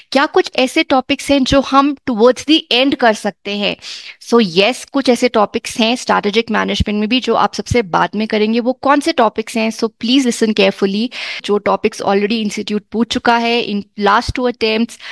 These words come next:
आप उन टॉपिक्स को, I am not saying skip करना है, but towards the end करना है। पहले बाकी सारे टॉपिक्स कर लीजिए और वो टॉपिक्स बाद में। So ये तो रही एसएम की स्ट्रैटेजी। Now coming to एफ़एम।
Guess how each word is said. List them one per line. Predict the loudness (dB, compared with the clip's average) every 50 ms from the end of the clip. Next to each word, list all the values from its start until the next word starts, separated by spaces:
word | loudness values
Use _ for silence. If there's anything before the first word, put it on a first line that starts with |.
| -16 -16 -18 -6 _
आप | 2 2 2 0 -2 -4
उन | -6 -6 -4 -4
टॉपिक्स | -2 -2 -2 0 -2 -4 -6 -6 -8 -6
को, | 0 0 0 0 0 -2
I | -2
am | -2 0
not | 2 2 2 0 0
saying | -2 0 0 0 0 -2
skip | -6 -12 -4 -2 0 0 0 0 0
करना | 2 2 2 2 0
है, | 0 -2 -2 -4 -6 -8 -4
but | -2 -2 -2 -4 -10 -18 -20 -20 _ _ -2
towards | 0 0 0 0 -2 -4 -6
the | -6 -4 -2 -2
end | -2 -2 -2 -4
करना | -6 -4 -2 -2
है। | -2 -2 -4 _ _ 0
पहले | 0 4 4 4 4
बाकी | 4 2 0 -4 -6
सारे | -4 -2 -2 0
टॉपिक्स | 0 0 -2 -2 -2 -6 -8 -2
कर | 0 0 0
लीजिए | 0 0 -4 -4 -2 -2
और | -2 -2 -2 -2 -4 -4
वो | -4 -2 0 0 0
टॉपिक्स | 2 -2 -6 -6 -6 -8 -8 -8 -4
बाद | -2 0 0 0 -2
में। | -4 -8 -8 -8 -10 -16 -18 -20 -20 -20 _ -6 -2
So | 0
ये | 2 4 4 4
तो | 4 2
रही | 0 2 0 0
एसएम | 0 -2 -4 -4 -4 -2 0 0 0
की | 0 -2 -4
स्ट्रैटेजी। | -4 -2 -2 0 0 0 -2 -6 -6 -6 -8 -8 -6 -6 -4 -2 0
Now | 2 2 2 2 0 -2 -2
coming | -2 -2 -2 -6 -6 -6 -8
to | -8 -8 _ -4
एफ़एम। | -4 -4 -4 -6 -4 -4 -4